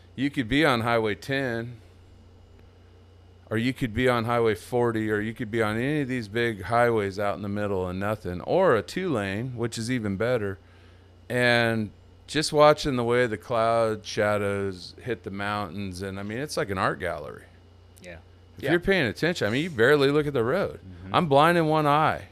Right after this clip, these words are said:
Speaker 1: and I'm seeing everything. But I'm, you know, my wife's always like, "How'd you pick out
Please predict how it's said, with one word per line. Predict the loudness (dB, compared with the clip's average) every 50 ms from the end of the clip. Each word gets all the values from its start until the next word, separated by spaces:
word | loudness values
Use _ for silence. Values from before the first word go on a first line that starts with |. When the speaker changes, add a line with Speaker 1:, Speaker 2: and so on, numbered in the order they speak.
| -20 -20 -20 -14 -6 -2
Speaker 1:
and | 0 2
I'm | 2 2
seeing | 0 0 0 0 2 2 4
everything. | 4 4 2 2 0 -4 -4 -4 -6 -8 -8 -8 -12 -18 -20 -20 -20 -20 -20 -20 -20 -20 -20 -20 -20 -20 -20 -20 -20 -20 -20 -20 -20 -12 -6
But | -2 0 0
I'm, | 0 -2 -4 -8 -12 -18 -14 -8
you | -6 -4 -4
know, | -4 -4
my | -4 -2 2 4
wife's | 6 6 6 4 2
always | 0 0 0 0
like, | -2 -2 0
"How'd | -2 -2 -2 -2 -6
you | -10 -8
pick | -2 -2 -2 -2 -2 -4
out | -4 -2 -2 -4 -4